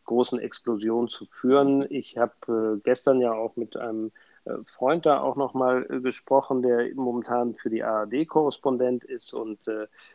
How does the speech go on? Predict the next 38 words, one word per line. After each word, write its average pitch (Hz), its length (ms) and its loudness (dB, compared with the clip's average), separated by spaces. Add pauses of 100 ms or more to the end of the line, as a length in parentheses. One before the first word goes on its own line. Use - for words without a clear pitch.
(220)
äh, 117 200 -6
der 117 160 2
auch 113 140 0
gestern 117 260 0
in 110 80 -2
der 107 160 -2
Tagesschau, 127 760 2
äh, 123 340 -6
zu - 160 -4
sehen 120 260 0
war, 117 160 2
der, 113 120 0 (200)
der 120 160 -6
Mike 110 280 -2
Lingenfelser, 123 760 6
der 117 260 0
sagte 123 300 2
ja 101 180 2
auch, 110 280 2
dass - 340 -8 (460)
habe 127 260 2
er 117 140 -2
jetzt 113 220 -6
in 113 120 -8
seinen 104 260 -6
vier 127 240 2
Jahren 113 300 -2
Korrespondentendasein 107 1120 -4
unten 110 380 -16
in 101 340 -16
Tel 101 160 -12
Aviv 104 320 -8 (160)
auch 110 200 -2
noch 135 160 4
nicht 139 160 0
erlebt. 139 600 0
Und, 113 340 -8
äh, 110 220 -2